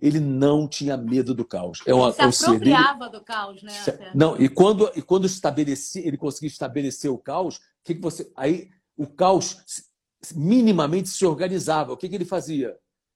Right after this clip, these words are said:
Speaker 1: Ele afu-, ele tirava uma peça
Speaker 2: Cutucava.
Speaker 1: pra aquilo, pra cutu-, pra aquilo entrar mais no caos.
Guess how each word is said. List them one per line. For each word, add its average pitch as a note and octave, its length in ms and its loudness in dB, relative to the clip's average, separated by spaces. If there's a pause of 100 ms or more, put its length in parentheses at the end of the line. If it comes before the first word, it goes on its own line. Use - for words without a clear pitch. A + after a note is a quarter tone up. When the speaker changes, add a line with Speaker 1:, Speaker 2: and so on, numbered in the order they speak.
(160)
Speaker 1:
Ele C3 420 -6
afu-, C3 360 -6 (160)
ele C3+ 280 -2 (320)
tirava E3+ 420 2
uma F3+ 140 -8
peça E3 440 -8
Speaker 2:
Cutucava. G3 240 -4
Speaker 1:
pra D3+ 80 -4
aquilo, E3+ 420 -6 (420)
pra C#3+ 120 -8
cutu-, F#3 280 -8
pra E3+ 140 -2
aquilo F#3+ 280 -2 (180)
entrar D#3+ 300 -8
mais G#3 360 -6
no G#3+ 120 -8
caos. G2+ 460 -12